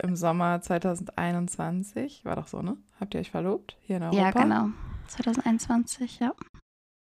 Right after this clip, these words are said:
Speaker 1: Und seid ja jetzt mittlerweile dann auch schon, also ihr kennt euch neun Jahre und seid irgendwie, was, sieben Jahre zusammen?
Speaker 2: Ähm,
Speaker 1: Ach.
Speaker 2: ja, das
Speaker 1: Sag,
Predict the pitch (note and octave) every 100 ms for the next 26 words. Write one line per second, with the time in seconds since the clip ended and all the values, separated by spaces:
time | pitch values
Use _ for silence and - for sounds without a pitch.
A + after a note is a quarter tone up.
0 | _ _ - E3+ E3+ F3 F#3 G#3+ F#3+ E3
1 | - F#3+ F#3+ E3+ D3 F3+ G#3 F#3+ F3+ F3+
2 | F#3+ - F#3+ G3 G3 G#3+ - _ _ _
3 | _ _ - _ _ - F3+ F3 G3 A#3
4 | - G3+ G3 F3+ G#3 A#3 B3 B3 B3+ B3+
5 | B3 C#4 - G3 F#3 F3+ F3+ F3+ - _
6 | _ - F3+ E3+ D#3+ E3 F3 - F3+ F3
7 | F3+ - F3 F#3+ G#3 G3+ _ _ _ _
8 | _ _ _ _ - G#3+ G#3 G3+ G3 F#3+
9 | E3+ - F#3 F3+ F#3 - F3+ - - A#3
10 | C#4 - F3 F3 F#3